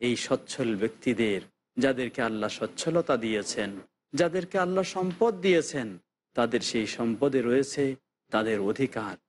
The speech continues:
সুপ্রিয় দর্শক শ্রোতা, সুতরাং সেই জান্নাতে যদি আমরা আশ্রয় নিতে চাই,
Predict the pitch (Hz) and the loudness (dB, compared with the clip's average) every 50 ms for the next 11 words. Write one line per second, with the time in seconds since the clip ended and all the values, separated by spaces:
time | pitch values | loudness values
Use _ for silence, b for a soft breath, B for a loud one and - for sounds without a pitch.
0 | _ _ _ - - - 220 220 220 190 160 147 131 110 113 107 - - - 113 | _ _ _ 0 2 2 2 2 2 2 2 2 2 0 -2 -6 -8 -10 -10 -12
1 | - - - - 151 147 - - 104 98 92 87 - _ _ _ _ - - 139 | -10 -8 -4 -2 -2 -2 0 0 -2 -2 -2 -4 -8 _ _ _ _ -4 -2 -2
2 | 120 - - 104 98 95 92 92 92 _ _ _ _ - - - 135 110 101 95 | -2 0 -2 -2 -2 -2 -4 -8 -10 _ _ _ _ -4 -2 0 0 0 0 0
3 | 117 101 101 104 104 113 110 - 127 107 120 120 117 127 123 120 120 123 131 127 | 0 -2 0 0 0 0 0 0 0 0 0 0 2 2 0 2 2 2 2 2
4 | 117 117 120 - - - 147 135 127 123 - _ _ _ _ _ 143 151 165 156 | 2 2 0 -2 -4 -2 0 0 0 -2 -4 _ _ _ _ _ 4 4 4 4
5 | - 175 160 - 185 165 170 180 190 202 | 4 2 2 2 2 2 2 2 -2 -4